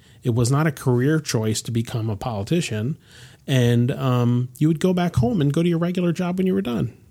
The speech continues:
You know, we should get back to that. Let each vote equal one vote, right? Because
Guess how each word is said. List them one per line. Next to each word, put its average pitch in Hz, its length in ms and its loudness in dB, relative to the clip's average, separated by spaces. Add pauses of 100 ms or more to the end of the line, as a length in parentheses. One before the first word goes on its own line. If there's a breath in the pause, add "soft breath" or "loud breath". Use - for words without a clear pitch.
(240)
You 147 100 0
know, 156 220 2 (280)
we 175 160 2
should 180 160 -2
get 156 220 0
back 185 280 0
to 160 100 0
that. 147 320 2
Let 131 260 0 (140)
each 196 220 0
vote 139 360 2
equal 131 400 0
one 120 220 2
vote, 101 340 -8 (680 soft breath)
right? 127 180 2
Because 143 400 2